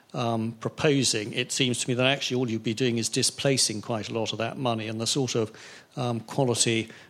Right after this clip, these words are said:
assurance, um, protocols and regimes that you're talking about in terms of H M I and self-certification and whatever, they actually would require very significant investment. I, it's not at all plain to me that you would end up spending less than seven hundred million once you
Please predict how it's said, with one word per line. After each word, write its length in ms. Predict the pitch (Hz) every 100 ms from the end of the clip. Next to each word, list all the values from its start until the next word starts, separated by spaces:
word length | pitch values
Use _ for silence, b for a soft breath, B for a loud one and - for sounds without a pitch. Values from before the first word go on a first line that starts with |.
| -
assurance, 840 | 123 - 143 135 110 - - -
um, 240 | - 123 113
protocols 540 | - 120 110 113 110
and 80 | 117
regimes 380 | 110 117 113 110
that 80 | -
you're 160 | 120
talking 400 | 107 131 117 120
about 300 | 113 113 110
in 100 | 113
terms 300 | 110 117 104
of 80 | 110
H 280 | 113 120 -
M 160 | 113
I 260 | 110 110 113
and 180 | 113 107
self-certification 960 | - 120 - 127 107 - 131 120 -
and 160 | 117 110
whatever, 360 | - 120 107 107 - B B -
they 260 | 143 143 135
actually 340 | 143 143 -
would 120 | 123 113
require 260 | 113 127
very 320 | 120 151 139 120
significant 800 | - 113 127 127 110 101 95
investment. 640 | 117 110 123 110 - 107 127
I, 160 | 123
it's 260 | 131 120 -
not 160 | 139
at 180 | 123 -
all 140 | 143 123
plain 260 | - 110
to 120 | 107
me 120 | 127 113
that 120 | 139
you 140 | 139
would 120 | 123
end 220 | 123 120 120
up 160 | 123
spending 360 | - 123 117 120
less 260 | 120 120
than 240 | - 117 120
seven 240 | - 120
hundred 240 | 113 120 117
million 240 | 120 120
once 220 | 123 -
you 140 | 123